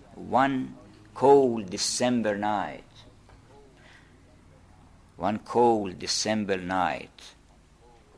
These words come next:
He, uh, which was, uh, sorry, one cold December day, which was short,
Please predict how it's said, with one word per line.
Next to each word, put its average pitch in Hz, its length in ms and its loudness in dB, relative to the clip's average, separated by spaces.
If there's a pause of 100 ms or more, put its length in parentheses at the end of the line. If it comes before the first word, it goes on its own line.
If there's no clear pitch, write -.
(2750)
He, 101 400 -6 (3250)
uh, 80 140 -8
which 107 260 -6
was, 104 320 -4 (240)
uh, - 460 -18
sorry, 104 400 0
one 123 440 -4
cold 123 480 0
December 110 520 -4
day, 90 580 -2 (320)
which - 200 -16
was 92 140 -6
short, - 720 -6